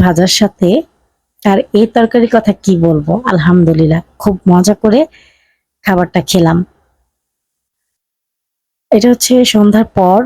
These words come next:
মাগরিবের নামাজ পড়ে আসলাম, ওদের জন্য চিপস ভেজে দিচ্ছি।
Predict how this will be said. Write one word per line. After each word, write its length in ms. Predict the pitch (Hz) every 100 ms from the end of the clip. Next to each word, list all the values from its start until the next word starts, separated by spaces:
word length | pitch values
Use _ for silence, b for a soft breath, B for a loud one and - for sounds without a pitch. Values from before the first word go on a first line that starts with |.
| 226
মাগরিবের 600 | 190 175 165 180 185 175 220 185
নামাজ 280 | 175 185 -
পড়ে 220 | - 196
আসলাম, 420 | 196 190 - 208 285 339 208
ওদের 240 | 185 180
জন্য 300 | - 190 185 208 320 -
চিপস 300 | - 214 - 180
ভেজে 280 | 190 175 170
দিচ্ছি। 440 | 185 - - 226